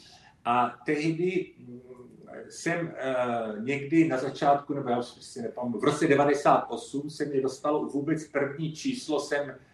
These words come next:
eh, toho časopisu Whisky Magazine, jo, dostalo do ruky, jo. Tak jsem si ho koupil, objednal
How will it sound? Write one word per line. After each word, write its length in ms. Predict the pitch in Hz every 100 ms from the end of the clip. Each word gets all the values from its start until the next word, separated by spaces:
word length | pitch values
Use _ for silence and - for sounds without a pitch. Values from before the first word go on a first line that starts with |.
| _ _ -
eh, 560 | 107 107 107 104 101 98 98 98 98 - -
toho 160 | 135
časopisu 600 | 131 143 - - 135 135
Whisky 340 | 117 113 - 113
Magazine, 640 | 107 101 104 82 80 76 - _ -
jo, 200 | 92 98
dostalo 440 | - - 127 117 104
do 120 | 107
ruky, 360 | 107 - - - - _ _
jo. 280 | - 92 - - - - -
Tak 200 | 123 -
jsem 180 | 170
si 120 | 160 190
ho 140 | -
koupil, 460 | 120 131 - 156 156
objednal 920 | 123 127 131 131 139 139 147 165 180